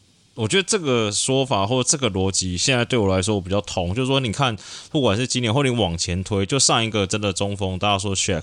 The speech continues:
嘛，就是帮助球队拿到冠军，而且在球队比较重要。然后其他，你说，假如 Ayton 要三十五M，那你说好，你，你不管是刚才讲的 Looney，或者什么 Al Horford，或者什么 Time Lord 这一种，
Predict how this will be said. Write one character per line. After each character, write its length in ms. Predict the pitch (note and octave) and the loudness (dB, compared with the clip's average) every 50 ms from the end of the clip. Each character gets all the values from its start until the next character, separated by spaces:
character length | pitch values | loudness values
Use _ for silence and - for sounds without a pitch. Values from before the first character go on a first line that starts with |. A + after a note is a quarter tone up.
| - - | -4 -8
嘛， 140 | E2 D#2+ | -8 -4
就 120 | E2 F#2+ F#2+ | -2 0 0
是 80 | F2+ D#2+ - | 0 -2 -2
帮 180 | - F#2 F#2 | -2 -2 -2
助 120 | G2 G2+ F2+ | -2 -4 -4
球 160 | - E2+ F2 | -2 -2 0
队 100 | F2+ F2 | 0 0
拿 120 | E2 D2+ | -2 -4
到 100 | D#2+ E2 | -6 -8
冠 260 | - - - F2 D#2+ | -8 -6 -6 -4 -4
军， 300 | D2+ - E2 D#2 D2+ D2 D2 | -6 -8 -10 -10 -10 -10 -8
而 80 | F#2 | -4
且 160 | G2 G2+ F#2 F2 | -2 -2 -2 0
在 160 | - G#2+ G2 | 0 -2 -2
球 160 | - - F2+ | -2 -2 -2
队 100 | F#2 F#2+ | -2 -2
比 120 | E2 E2+ | -4 -4
较 160 | F2+ F2 E2 D2+ | -4 -4 -4 -4
重 240 | - - F2 E2+ | -4 -6 -4 -2
要。 60 | F2+ B2 | -2 0
然 60 | C#3 | 0
后 60 | - | 0
其 140 | - - C3 | 0 -2 -2
他， 200 | C#3+ D3+ D#3 D3+ - - - - - - - | -2 -2 -2 -2 -4 -10 -16 -16 -16 -12 -6
你 100 | - G2 | -4 -4
说， 260 | G2 C3 D3+ E3+ E3+ - - - - - - - | 0 0 0 0 -2 -4 -12 -20 -20 -18 -8 -4
假 160 | - G#2+ G2 | 0 2 2
如 80 | G#2+ A#2+ | 4 4
Ayton 260 | B2 C3+ C#3 B2 A2+ | 4 2 2 2 0
要 120 | G2+ G#2+ | 0 0
三 220 | G#2 - G#2 G#2 G2+ | 0 0 0 0 -2
十 100 | F#2 F#2+ | -2 -2
五 120 | E2+ - | -4 -4
M， 240 | - G2+ G#2 E2+ C#2+ C2 - | -2 0 0 0 -2 -6 -6
那 160 | F2 A#2 G#2 | -4 -2 -2
你 140 | F#2 F2 D#2+ | -2 -2 -4
说 200 | - G2 G2 F#2+ | -4 -4 -4 -2
好， 200 | F2+ E2 E2 D#2+ | -2 -2 -4 -4
你， 220 | E2 E2 D2 - - - - _ - | -4 -6 -8 -10 -14 -18 -20 _ -8
你 200 | F2+ F2 E2+ E2 | -6 -4 -4 -4
不 160 | - - A2 | -4 -4 -4
管 240 | G2+ G2+ F#2 F2 E2+ | -2 0 0 0 -2
是 280 | E2+ G#2+ G2+ F#2+ F2+ F2+ - | -2 -2 -2 -4 -4 -4 -4
刚 140 | F#2+ F#2+ | -2 -2
才 40 | G2 | 0
讲 240 | F#2 F#2+ F2 E2+ E2+ | 0 0 -2 -2 -2
的 80 | F2 F#2+ | -2 -2
Looney， 360 | F#2+ G2 G2 F#2+ F2+ F2 E2 | -2 -2 -2 -2 -2 -4 -6
或 180 | - - G#2 | -6 -6 -4
者 60 | G2+ F#2+ | -2 0
什 60 | F#2+ | 0
么 120 | F#2 F#2 - | -2 -2 -2
Al 220 | F2+ F#2+ F#2+ G2 | 0 0 0 0
Horford， 520 | F#2 - F#2+ F#2 F#2 F2+ - F#2 E2+ E2 D#2+ | 0 -2 -2 -2 -2 -4 -4 -6 -6 -6 -6
或 160 | F2 G#2 G2+ | -6 -6 -4
者 40 | F#2+ | -4
什 80 | F#2 | -4
么 160 | F2 F2 E2+ E2 - | -4 -6 -6 -6 -6
Time 300 | - - G#2 G#2 G#2+ G#2+ | -2 -2 -2 -2 -2 0
Lord 240 | G#2+ G#2+ G2 F#2 F2 | 0 0 0 0 0
这 140 | G#2 G#2 | 0 0
一 60 | G2+ G2 | 0 0
种， 220 | - F#2+ E2+ D2 | -2 -2 -4 -4